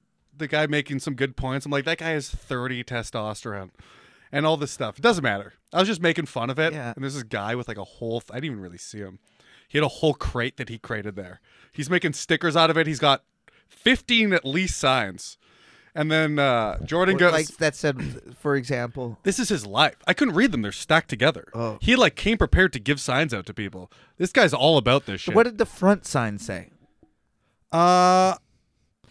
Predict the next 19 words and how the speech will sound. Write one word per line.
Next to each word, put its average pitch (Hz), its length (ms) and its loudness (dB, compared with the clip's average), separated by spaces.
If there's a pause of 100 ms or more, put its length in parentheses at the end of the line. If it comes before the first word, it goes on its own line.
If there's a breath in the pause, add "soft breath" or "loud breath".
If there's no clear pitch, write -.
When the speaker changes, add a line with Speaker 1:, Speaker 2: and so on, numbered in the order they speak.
(440 soft breath)
Speaker 2:
Protesting 185 500 4
Speaker 1:
couldn't 269 80 4
really 277 200 6
Speaker 2:
is 175 40 4
gay. 165 220 6
Speaker 1:
read 170 180 2
it. 110 160 -8 (220)
Speaker 2:
Get 147 160 2
in 156 160 0
line. 147 480 -6 (360)
Speaker 1:
That 120 160 -2
would 151 120 2
be 117 80 -4
cool. 107 280 -8 (180)
I'd 143 140 0
agree 143 200 4
with 131 100 4
that. 135 320 4
Speaker 2:
<laughs> - 60 -8